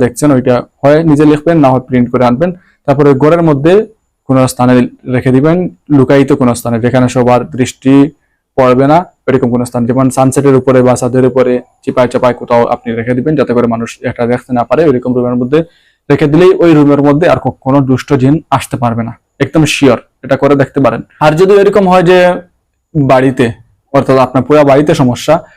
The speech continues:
যাতে টিনের ডিল দেয়, অথবা এমন এমন কোনো সমস্যা বুঝতে পারেন যে কেউ হাঁটাচলা করতেছে, বের হওয়ার পর দেখা যায় যে কেউ নাই, ওই সময় না বের হওয়াই ভালো, ঠিক আছে? কিন্তু তারপরে আপনি অনেক সাহসী বের হয়েছেন, কিন্তু কিছুই নাই, অথবা অনেক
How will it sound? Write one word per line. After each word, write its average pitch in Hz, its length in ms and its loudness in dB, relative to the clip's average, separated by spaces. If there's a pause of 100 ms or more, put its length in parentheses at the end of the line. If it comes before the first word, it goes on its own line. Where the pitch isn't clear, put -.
(140)
যাতে 131 260 0
টিনের 127 300 4
ডিল 127 260 4
দেয়, 120 160 2 (340)
অথবা 131 260 2
এমন 139 180 0
এমন 135 120 2 (100)
কোনো 127 200 0
সমস্যা 123 360 -2
বুঝতে 127 280 -4
পারেন 120 180 0 (180)
যে 123 100 2 (280)
কেউ 123 180 -4
হাঁটাচলা 127 420 -2
করতেছে, 123 320 -10 (120)
বের 120 140 -2
হওয়ার 120 200 0
পর 120 80 -4 (100)
দেখা 117 160 -4
যায় 117 160 0
যে 113 120 -2
কেউ 120 200 -2
নাই, 123 100 2 (760)
ওই 147 160 2
সময় 160 220 2
না 147 120 4
বের 147 140 2
হওয়াই 147 240 4
ভালো, 117 160 0 (320)
ঠিক 135 160 -2
আছে? 123 120 -8 (200)
কিন্তু 131 180 -2 (100)
তারপরে 127 320 0
আপনি - 200 -8
অনেক 123 180 -2
সাহসী 131 360 0
বের 123 140 0
হয়েছেন, 135 300 -2
কিন্তু 123 240 -4
কিছুই 123 340 -6
নাই, 135 100 2 (400)
অথবা 139 280 2
অনেক 135 140 0